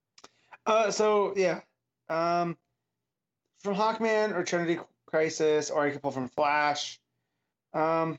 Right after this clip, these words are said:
but I'll pull from Trinity Crisis since Connor didn't. And it's gonna be the page of that Justice League where they had just used Swamp Thing as, as, you know, he pulled all the green, and you have Jonah Hex and Harley and Batman, and one, it's just a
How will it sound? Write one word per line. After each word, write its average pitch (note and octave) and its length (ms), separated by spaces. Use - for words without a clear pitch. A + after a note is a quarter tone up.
but F3 100
I'll B3 100
pull C#4+ 160
from A#3 160
Trinity G#3 240
Crisis E3+ 360
since C#3+ 180
Connor C#3 340
didn't. C#3+ 360
And D#3+ 100
it's D#3 120
gonna G3+ 160
be G3 80
the F#3 80
page E3+ 320
of D3+ 140
that D3+ 180
Justice D3 380
League D3 260
where C#3 160
they C3+ 220
had C3+ 140
just C#3 400
used D3 720
Swamp D3+ 340
Thing D#3+ 260
as, C3+ 340
as, C3 480
you C#3 100
know, B2+ 240
he C#3+ 160
pulled D#3+ 180
all D3+ 80
the D3 100
green, C#3+ 360
and D3+ 80
you C#3+ 60
have C3+ 100
Jonah D3+ 220
Hex C#3+ 300
and C#3 80
Harley C#3 400
and C3+ 100
Batman, C3 460
and C3 120
one, C3 260
it's C3+ 100
just - 160
a D3+ 260